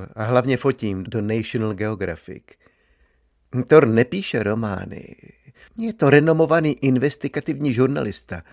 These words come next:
Každou informaci si několikrát ověří, než ji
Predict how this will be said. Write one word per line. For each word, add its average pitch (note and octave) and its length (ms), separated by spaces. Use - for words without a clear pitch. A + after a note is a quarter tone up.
Každou B2+ 440
informaci C3+ 640
si C#3+ 120
několikrát C#3+ 580
ověří, C3 460
než F2 320
ji F#2+ 80